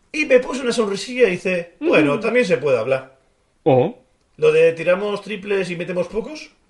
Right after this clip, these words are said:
Speaker 2: Sí, sí, aquí los he echa-, eh, acertaste todos, ¿no?
Speaker 1: Desde el medio del campo rebotó tres veces, pegó en el tablero y entró. Aluciné.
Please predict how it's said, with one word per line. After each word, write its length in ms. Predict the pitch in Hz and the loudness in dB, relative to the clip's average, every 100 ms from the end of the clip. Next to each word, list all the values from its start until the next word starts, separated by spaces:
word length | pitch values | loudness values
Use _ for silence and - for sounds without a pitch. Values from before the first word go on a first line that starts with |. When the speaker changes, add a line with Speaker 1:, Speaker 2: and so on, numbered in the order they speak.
| _ | _
Speaker 2:
Sí, 160 | - 139 | -10 -8
sí, 240 | - 143 | -2 0
aquí 220 | 170 139 160 | 2 2 -2
los 140 | 165 | -2
he 160 | 220 180 | -2 -4
echa-, 240 | 139 147 127 | -4 -8 -6
eh, 80 | 147 135 127 | -4 -4 -4
acertaste 480 | 120 127 120 127 123 | -4 -4 -4 -6 -6
todos, 280 | 113 202 139 | -6 -4 -4
¿no? 120 | 123 | 0
Speaker 1:
Desde 200 | 156 147 | 0 0
el 60 | 160 | -2
medio 200 | 196 202 | 2 2
del 80 | 196 | 2
campo 340 | 208 220 220 208 | 0 0 2 2
rebotó 340 | 175 160 185 | 2 0 0
tres 200 | 180 165 | -8 -4
veces, 240 | 147 139 | -4 -6
pegó 180 | - 160 | -6 -6
en 60 | 180 | -6
el 60 | |
tablero 300 | 165 185 190 | -6 -8 -10
y 60 | 151 | -12
entró. 280 | 113 - - _ _ _ _ _ | -12 -14 -18 _ _ _ _ _
Aluciné. 400 | 139 123 117 113 | -10 -10 -10 -14